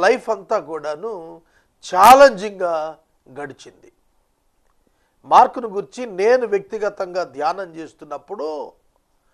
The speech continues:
నేను అనుకున్నాను, ఎంత మిస్ అయిపోయాను ఒక characters analysis and study బైబిల్ అనిపించింది నాకు. And what about the other writers or the people of God written in the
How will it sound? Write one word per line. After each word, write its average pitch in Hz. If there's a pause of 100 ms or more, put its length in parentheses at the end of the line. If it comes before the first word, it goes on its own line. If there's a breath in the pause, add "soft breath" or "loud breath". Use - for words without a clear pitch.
(340)
నేను 202
అనుకున్నాను, 220 (120)
ఎంత 247 (400)
మిస్ 190
అయిపోయాను 226 (560)
ఒక - (180)
characters 220 (200)
analysis 202 (100)
and 160 (100)
study 180 (480)
బైబిల్ 175
అనిపించింది 131
నాకు. - (800)
And 277
what 320
about 302
the 185 (100)
other 208 (680)
writers 208 (140)
or 180 (160)
the 170 (540)
people 226
of 135 (220)
God 226 (240)
written 196
in 160
the 208